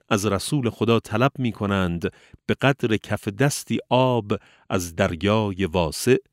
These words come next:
و یا به قدر یک مکیدن از آب بارانهای مداوم و مستمر. و واقفون لدیه عند حدهم من نقطة العلم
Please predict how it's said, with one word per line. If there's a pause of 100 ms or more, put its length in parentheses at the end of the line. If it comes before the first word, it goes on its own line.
(260)
و
یا
به
قدر
یک
مکیدن (340)
از (100)
آب
بارانهای
مداوم
و
مستمر. (1000)
و
واقفون
لدیه
عند
حدهم (520)
من
نقطة
العلم